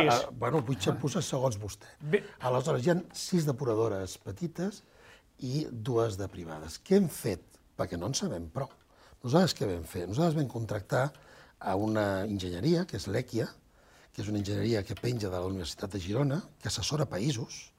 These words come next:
Speaker 2: i vam demanar, «Sisplau, eh, explica'ns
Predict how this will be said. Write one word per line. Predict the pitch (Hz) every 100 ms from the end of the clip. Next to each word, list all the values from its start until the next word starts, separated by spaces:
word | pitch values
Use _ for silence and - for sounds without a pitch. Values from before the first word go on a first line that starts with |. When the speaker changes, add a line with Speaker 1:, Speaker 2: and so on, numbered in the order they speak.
| _ - - -
Speaker 2:
i | 113
vam | 110
demanar, | 104 101 95 95
«Sisplau, | 127 - 107 80 82 - _ _ _ _ _ -
eh, | 202 131 -
explica'ns | 190 - 135 - 95 - -